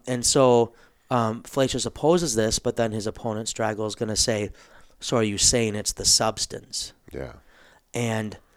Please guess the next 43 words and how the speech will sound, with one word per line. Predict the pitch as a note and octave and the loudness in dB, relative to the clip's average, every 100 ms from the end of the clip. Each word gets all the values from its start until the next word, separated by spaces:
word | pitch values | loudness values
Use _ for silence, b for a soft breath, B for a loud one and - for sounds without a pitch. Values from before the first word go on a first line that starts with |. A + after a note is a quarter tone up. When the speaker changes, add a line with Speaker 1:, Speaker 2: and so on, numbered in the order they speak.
| _ - | _ -10
Speaker 1:
Flacius | - A#2 A2+ | -4 -4 -4
basically | - A#2 - - | -4 -4 -4 -6
is | G#2+ | -8
gonna | A2+ | -4
say, | G#2+ A2 G#2 | -2 -2 -4
"If | G#2+ A2 | -6 -4
it | |
has | A2 A#2 | 0 0
to | A2+ | -2
be | A2+ | -2
an | |
accident | A2+ A2+ - A#2 G#2+ | -2 -4 -4 -4 -2
or | G#2+ | -4
a | G2 | -2
substance, | C#3+ D#3 - A#2 G#2+ | 0 0 0 -4 -4
then | G#2+ | -6
it's | G#2 | -8
the | - G2+ | -6 -2
substance," | - D3 - A2+ - B B B B | 2 2 0 -8 -8 B B B B
'cause | - A2 | -8 -2
Luther | B2 B2 A2+ | -2 -2 -2
himself | G#2 B2 A#2+ A2+ | -2 0 0 -2
had | A2+ | -6
talked | A2 G#2 | -6 -6
about | G#2 G#2 | -8 -8
it | G2+ | -6
as | G2+ - | -6 -4
ve-, | A2 A#2+ - | -6 -6 -8
Wesen | A2+ A2 G#2 G#2 | -6 -4 -4 -6
or | G#2+ | -6
essence. | G#2 G#2+ G2 F#2+ - B E2 | -4 -4 -6 -6 -8 B -16
Speaker 2:
Yeah. | C2+ B - _ | -16 B -20 _
Speaker 1:
Um, | B2+ A2+ G2+ - b b b - | 0 2 0 -8 b b b -4
um, | A#2 G#2 | -4 -2
although | G2 A2 | -4 -2
Luther | G#2+ A2 A2 | -2 -2 -2
wasn't, | G#2 G#2 A2+ - _ _ _ _ _ - | -2 -4 -6 -16 _ _ _ _ _ -12
right. | - - _ _ _ | -12 -12 _ _ _
Speaker 2:
Thinking | G2 - E2 D#2+ | -8 -6 -8 -8
in | E2 D#2 | -8 -6
those | D2 - | -6 -8
terms. | D#2+ - - | -10 -8 -4
Speaker 1:
Yeah. | B2+ | -4